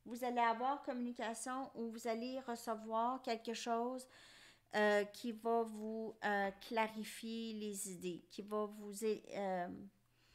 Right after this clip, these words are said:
qui va vous, euh, oui, qui va vous mettre de la clarté dans, dans tout ça.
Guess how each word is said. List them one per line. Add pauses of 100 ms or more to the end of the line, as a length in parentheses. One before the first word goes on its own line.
(440)
qui
va
vous,
euh,
oui, (460)
qui
va
vous
mettre
de
la
clarté
dans,
dans
tout
ça.